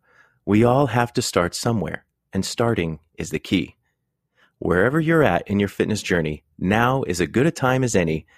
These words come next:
to get started in shedding that belly fat. Obesity is surprisingly common in the United States Fire Service, which causes us to have significantly reduced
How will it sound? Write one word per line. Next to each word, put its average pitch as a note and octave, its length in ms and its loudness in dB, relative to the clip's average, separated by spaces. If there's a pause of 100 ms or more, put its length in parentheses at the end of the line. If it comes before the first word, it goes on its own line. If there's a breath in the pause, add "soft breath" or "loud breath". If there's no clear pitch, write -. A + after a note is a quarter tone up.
(160 soft breath)
to F#2+ 80 -2
get F2+ 180 0
started A#2+ 560 2
in F2 140 -4
shedding G2+ 440 0
that E2+ 240 -4
belly D#2 220 -2
fat. - 300 -10 (840)
Obesity A#2 600 0
is - 160 -2
surprisingly A2+ 760 0
common F#2+ 440 0
in E2+ 120 -2
the E2 100 -2
United E2 360 -2
States - 260 -4
Fire D#2+ 220 0
Service, C2+ 360 -4 (380 loud breath)
which - 180 -4
causes B2+ 380 0
us A#2+ 180 0
to F#2+ 120 -4
have F2 180 -2
significantly A#2 760 -4
reduced F#2+ 520 -2